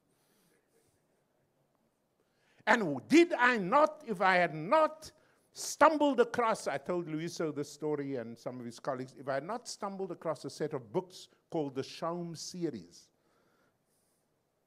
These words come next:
in which they laid out in categories the different kinds of mathematical problems, for example, in calculus,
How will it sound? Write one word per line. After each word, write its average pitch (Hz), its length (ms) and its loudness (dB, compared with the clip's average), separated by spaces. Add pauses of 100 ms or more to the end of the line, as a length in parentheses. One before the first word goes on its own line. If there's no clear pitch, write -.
(560)
in 175 200 4
which 208 200 0
they 165 180 4
laid 160 440 2
out 175 240 -2
in 160 120 -10
categories 170 640 -10
the 147 120 -10
different 156 420 -10
kinds 165 360 -10
of 139 120 -6
mathematical 135 540 -8
problems, 123 340 -10
for - 80 -16
example, 120 380 -8
in 110 100 -12
calculus, - 640 -14